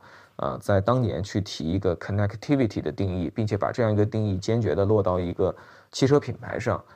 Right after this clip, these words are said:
其实已经是比较先锋的这个做法。阿兰呢，在提到这个第二个趋势的时候，特别引用了他孩子的一个故事。他小孩跟他聊起车的时候，不跟他聊马力，不跟他聊操控，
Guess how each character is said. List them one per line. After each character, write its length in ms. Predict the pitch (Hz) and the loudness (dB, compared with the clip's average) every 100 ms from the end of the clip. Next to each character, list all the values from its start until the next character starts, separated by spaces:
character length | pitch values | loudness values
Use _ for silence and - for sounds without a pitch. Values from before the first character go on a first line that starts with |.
| _ - | _ -8
其 160 | - 117 | -2 2
实 140 | 127 | 2
已 120 | 87 | 2
经 200 | 73 107 | 0 -4
是 160 | 117 104 | -2 -2
比 100 | 92 | -2
较 100 | 92 | -4
先 220 | - 104 | -2 -2
锋 140 | 107 | 0
的 100 | 107 | -2
这 80 | 95 | -2
个 100 | 76 | -4
做 160 | - 82 | -2 -2
法。 240 | - - - | -2 -8 0
阿 100 | 131 | 2
兰 180 | 175 | 4
呢， 140 | 160 135 | 4 2
在 220 | 147 135 | 4 2
提 180 | 110 127 | 4 4
到 100 | 143 | 4
这 120 | 139 | 4
个 80 | 131 | 6
第 80 | 143 | 6
二 100 | 131 | 6
个 80 | |
趋 160 | 120 131 | 4 2
势 140 | 123 | 0
的 20 | 120 | 2
时 80 | |
候， 80 | 120 | 2
特 140 | 117 131 | 2 4
别 120 | 113 | 4
引 160 | 107 | 4
用 140 | 85 110 | 2 2
了 100 | 95 | 0
他 200 | - 107 | 0 -2
孩 240 | - 80 | 0 0
子 120 | 117 | 2
的 80 | 123 | 2
一 140 | 98 92 | 2 0
个 100 | 98 | 0
故 200 | 98 85 | 0 -2
事。 200 | - - _ - - _ _ | -4 -10 _ -20 -20 _ _
他 140 | - 143 | -2 -2
小 140 | 117 | 0
孩 180 | 95 107 | 2 2
跟 160 | 117 | 2
他 200 | 120 113 | 2 2
聊 200 | 104 98 | 4 4
起 180 | 110 - | 2 -2
车 240 | - - 110 | -2 2 2
的 80 | |
时 120 | 107 65 | 2 -4
候， 120 | 160 | -4
不 120 | - | 0
跟 100 | 117 | 0
他 120 | 110 | 0
聊 160 | 95 87 | 0 0
马 180 | 82 - | -2 -6
力， 160 | 64 - | -8 2
不 60 | 135 | 4
跟 60 | |
他 120 | 127 | 6
聊 160 | 107 92 | 6 4
操 180 | - 101 | 2 0
控， 240 | 101 87 | 2 -4